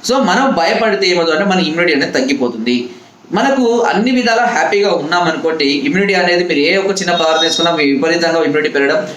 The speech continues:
ఒక రకమైనటువంటి కాన్ఫిడెంట్ లెవెల్ అనేది పెరగడం జరుగుతుంది. కాబట్టి ఈ సందర్భంలో, ఈ సెకండ్ వేవ్లో ఫస్ట్ మీరు ఎలాంటి భయాలకు తావివ్వకండి.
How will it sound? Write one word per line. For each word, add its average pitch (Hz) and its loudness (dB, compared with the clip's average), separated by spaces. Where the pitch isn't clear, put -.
ఒక 135 0
రకమైనటువంటి 220 0
కాన్ఫిడెంట్ 214 0
లెవెల్ 180 2
అనేది 175 2
పెరగడం 147 2
జరుగుతుంది. 110 -2
కాబట్టి 254 0
ఈ 214 2
సందర్భంలో, 185 2
ఈ 175 2
సెకండ్ 175 0
వేవ్లో 180 2
ఫస్ట్ 185 0
మీరు 190 2
ఎలాంటి 180 2
భయాలకు 156 0
తావివ్వకండి. 131 0